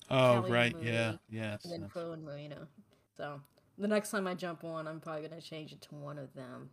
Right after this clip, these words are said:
Speaker 2: 'Cause I like Kelly and Marie as a set, but I like Pearl probably the most, so I'll probably swap between 'em,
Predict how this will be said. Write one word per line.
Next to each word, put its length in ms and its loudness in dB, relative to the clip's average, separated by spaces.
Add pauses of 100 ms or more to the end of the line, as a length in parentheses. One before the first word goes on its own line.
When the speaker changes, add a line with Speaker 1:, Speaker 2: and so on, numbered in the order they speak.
(140)
Speaker 2:
'Cause 140 -4
I 100 2
like 180 4
Kelly 260 0
and 100 2
Marie 220 0
as 120 -6
a 60 -10
set, 280 -6 (320)
but 120 -6
I 20 -8
like 240 -4
Pearl 340 0
probably 380 -10
the 120 -12
most, 480 -12
so 260 -10 (520)
I'll 60 -14
probably 200 -4
swap 320 -10
between 280 -16
'em, 220 -14